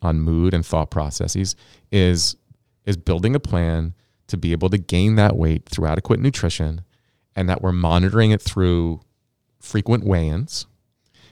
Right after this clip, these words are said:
And then for a depressed person, the, the more that they're socially isolated from, from people is directly correlated with increase in depressive symptoms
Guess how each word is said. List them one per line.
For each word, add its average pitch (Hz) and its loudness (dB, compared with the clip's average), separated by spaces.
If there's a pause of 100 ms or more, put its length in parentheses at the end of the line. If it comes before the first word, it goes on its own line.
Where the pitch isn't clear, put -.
(120)
And 110 4
then 104 4
for 98 0
a 92 2
depressed - -2
person, 95 -2 (640)
the, 95 2 (100)
the 98 0
more 95 2
that 139 -2
they're 95 2
socially 110 0
isolated 87 -4 (760)
from, 90 0 (100)
from 92 -2
people 87 -10 (800)
is 92 0
directly 117 0
correlated 85 -2
with 87 -2
increase 98 0
in 90 0
depressive 85 -4
symptoms 85 -2